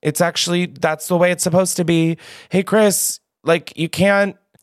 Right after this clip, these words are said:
order that food. We don't have it." "Yeah, I am. Go get it. You do have it. I called." Like, I just, I guess it's, this is just, like, pathologically lying, but I want in. So I have being a delusional.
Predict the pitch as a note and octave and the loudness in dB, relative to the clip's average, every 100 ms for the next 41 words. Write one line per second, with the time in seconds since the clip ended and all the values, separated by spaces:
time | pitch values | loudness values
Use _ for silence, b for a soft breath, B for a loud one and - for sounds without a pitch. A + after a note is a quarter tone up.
0 | - E3+ F#3 F#3+ F3+ F3 - F#3 F#3 E3 | -2 0 2 2 2 0 0 2 4 4
1 | F3 F3 D#3+ E3+ F3 F3+ G#3+ G3+ F#3+ - | 2 2 0 -2 0 0 2 2 -2 -2
2 | G3+ G3+ F3+ F3 F#3+ F3+ F#3 E3+ D3 - | 0 0 0 0 0 0 2 2 0 -2
3 | D3+ B2+ E3 F3+ G3 E3+ D3+ D#3 D3+ D3+ | -12 -6 -2 2 4 4 2 0 0 -4
4 | D#3 F3+ D3 C#3+ C3+ _ _ _ _ D#3+ | 0 2 2 0 -8 _ _ _ _ -2
5 | - F#3 F#3+ A3 A#3 - F#3+ G#3 G#3 F3 | 0 0 0 0 -2 -2 0 0 0 -4
6 | - C3 A#2 F#2 G2 G#2+ G2 - G#2 F#2+ | -6 -10 -10 -12 -10 -10 -8 -6 -4 -2
7 | F#2 F#2 F#2+ F#2 F#2 F2 E2 F2+ A2+ C#3+ | -2 -2 -6 -8 -4 -2 -2 -2 -2 -2
8 | D#3 b b b _ - A#2+ C#3 D3 C3 | -6 b b b _ -4 -2 0 -2 0
9 | A#2+ B2 B2 - A2 G#2 F#2 F2+ _ _ | 2 2 -2 -4 -2 -2 -6 -12 _ _
10 | _ _ - D3+ C3 C#3 C#3+ E3 D#3+ E3+ | _ _ -6 -2 0 0 0 0 2 0
11 | D3+ C#3+ A#2+ B2 | 2 0 0 -2